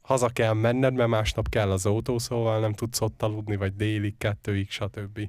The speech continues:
És ez, ez amiatt, hogy nem ez a kis távolságok, hanem kajak ezek a hú-, huszonöt-ötven kilométeres távolságok vannak, és az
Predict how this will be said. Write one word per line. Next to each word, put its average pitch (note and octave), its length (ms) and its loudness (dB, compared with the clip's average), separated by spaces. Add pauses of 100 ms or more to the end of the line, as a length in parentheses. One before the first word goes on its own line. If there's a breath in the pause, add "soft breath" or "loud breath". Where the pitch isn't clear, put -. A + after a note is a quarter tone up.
(800 soft breath)
És - 160 2
ez, D3+ 140 4
ez D#3 200 2
amiatt, B2 440 4
hogy C3+ 140 4
nem D#3 180 6
ez A#2 100 4
a A2 240 2
kis B2 200 0
távolságok, A#2+ 680 0
hanem A#2+ 240 2
kajak G#2 340 2
ezek G#2+ 240 0
a G#2+ 120 2
hú-, G#2+ 300 -2
huszonöt-ötven G#2 1000 0
kilométeres G2 720 -2
távolságok G2 840 -2
vannak, G#2 260 -2
és A2 140 -6
az G#2 140 -2